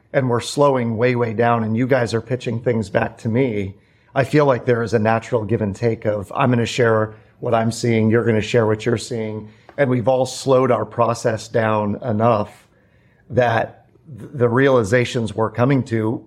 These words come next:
would not be the same if we were at home in the midst of chaos.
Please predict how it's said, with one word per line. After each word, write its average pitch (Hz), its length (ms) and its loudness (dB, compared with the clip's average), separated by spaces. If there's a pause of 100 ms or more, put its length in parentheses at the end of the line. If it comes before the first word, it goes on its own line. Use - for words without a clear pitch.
would 117 300 -2
not 120 300 2
be 120 100 0
the 104 100 -2
same 110 240 -2
if 107 140 -6
we 120 100 0
were 107 140 2
at - 100 -2
home 117 260 2
in 107 80 2
the 107 60 0
midst 110 320 0
of 104 320 -4 (160)
chaos. 135 560 -2